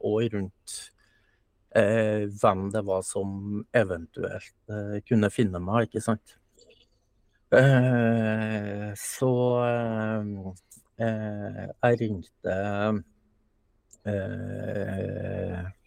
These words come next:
eh, nødtelefonen, skulle jeg til å si, eh, når,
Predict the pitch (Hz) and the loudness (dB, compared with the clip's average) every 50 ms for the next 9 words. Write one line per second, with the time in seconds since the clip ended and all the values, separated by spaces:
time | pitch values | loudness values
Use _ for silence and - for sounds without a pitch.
0 | - 107 107 101 95 92 90 90 92 95 95 98 101 101 101 104 107 104 95 90 | -6 -4 -2 -2 -2 -4 -6 -8 -8 -6 -6 -2 0 2 4 6 6 6 6 6
1 | - - 104 95 92 90 - - 101 101 110 117 113 - - - - 113 110 104 | 4 2 2 2 2 2 2 4 6 6 6 6 4 2 -2 0 2 4 4 4
2 | - 113 113 - - 123 123 120 113 - - - 120 110 107 104 101 101 107 110 | 4 2 2 4 6 4 6 4 2 0 0 2 4 4 4 4 0 -2 -2 0
3 | 110 104 101 104 104 107 101 101 101 101 104 | 0 0 0 0 0 2 2 2 2 2 2